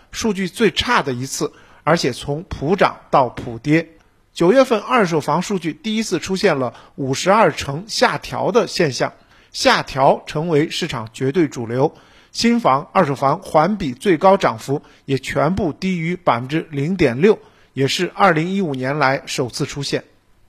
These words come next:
根据中原地产统计，九月单月全国房地产调控累计六十二次，叠加一到八月的四百二十次，二零二一年房地产调控次数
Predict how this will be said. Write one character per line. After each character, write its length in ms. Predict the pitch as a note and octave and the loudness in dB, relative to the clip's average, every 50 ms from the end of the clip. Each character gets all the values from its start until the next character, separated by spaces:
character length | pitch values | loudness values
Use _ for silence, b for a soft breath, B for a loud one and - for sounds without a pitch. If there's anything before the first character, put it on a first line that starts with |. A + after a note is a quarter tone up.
| _ _ _ _ | _ _ _ _
根 180 | - G#3+ A#3+ B3 | 2 2 2 4
据 160 | A3 A#3+ G3 | 2 0 0
中 200 | - - A#3+ B3 | 2 2 2 4
原 160 | A3+ F#3 E3 | 4 4 4
地 140 | F3 - F3 | 4 2 0
产 180 | C#3+ D3+ C3+ D3 | 0 0 -2 -4
统 200 | - B2+ A#2 A2+ | -4 -6 -8 -8
计， 180 | - C#3+ B2+ b b b b b b b b b - | -8 -8 -10 b b b b b b b b b 0
九 320 | - F3 D#3 C#3+ C3+ C#3 | 4 4 6 6 4 4
月 260 | F3+ A3+ B3 - - - _ - | 4 4 4 2 0 -2 _ 2
单 240 | A3+ A3 A3+ A#3+ | 2 4 4 4
月 200 | A#3 A3 E3+ - - | 2 2 0 0 -4
全 300 | - - C#3+ D3 F3+ G#3 | -8 -4 -2 -2 -2 0
国 140 | E3+ E3+ F3 | 0 0 2
房 200 | - C#3+ D3+ G3 | 2 0 0 0
地 100 | F#3 D#3 | 0 -2
产 240 | - C3+ A#2 A2 - - | -4 -8 -10 -12 -14 -12
调 280 | - - B2+ C3 D3 F3 | -4 0 2 2 2 2
控 300 | - - B3 G3 D3+ C#3+ | 0 0 0 0 0 0
累 180 | C3+ B2 A#2+ | -2 -4 -4
计 280 | A2+ - - F#3 D#3 - - | -4 -6 -6 -6 -6 -4 2
六 200 | G3+ A3+ E3+ C3+ | 4 4 4 4
十 120 | - F3+ | 4 4
二 160 | F#3+ E3 C3+ | 4 4 2
次， 260 | - - - D#3+ C#3+ b b b b b b b b | 0 -4 -6 -8 -8 b b b b b b b b
叠 200 | - D#3+ F3 G#3 | 2 6 6 6
加 280 | A3 A#3 A3 G3+ G#3 - | 6 6 4 4 2 0
一 160 | - G#3+ A3 G#3+ | -4 -6 0 4
到 180 | G#3+ E3 C#3 | 4 4 4
八 260 | C3+ - G3 F#3 G3+ | 4 2 2 2 4
月 200 | G#3+ G#3 F#3 D#3 | 4 4 2 2
的 140 | C3+ C3 A#2+ | 2 0 -2
四 220 | - - - G#3 F3 | -4 -4 -2 -2 0
百 120 | C#3 B2+ | 0 0
二 240 | B2+ D#3 - A3 E3 | 0 2 2 2 2
十 100 | C3+ C#3+ | 0 -2
次， 260 | - - - D3 - b b b b b b b b | -6 -6 -8 -8 -10 b b b b b b b b
二 220 | - A3 A3 F#3+ | 2 4 4 4
零 240 | D#3+ C#3+ D3 D#3+ G3+ G#3+ | 2 0 -2 -2 -2 -2
二 220 | G#3 G3+ G3 E3 | 0 0 0 2
一 180 | E3 F#3+ A3 A3 | 0 0 -2 0
年 280 | F#3+ D3 C#3 C#3+ - - | 0 -2 -2 -2 -4 -8
房 280 | - - C#3 C#3 E3 G#3+ | -6 -4 -2 -2 0 0
地 140 | A3+ F#3 | -2 -2
产 200 | D#3 - C3 A#2+ | -4 -4 -8 -10
调 220 | A2+ - - C3+ D#3+ | -10 -4 -2 -2 -2
控 180 | - G#3+ F#3+ | 0 -2 -4
次 220 | D#3+ - - G3 D#3+ | -4 -2 -2 -2 -2
数 220 | - - C3 b | -2 -4 -8 b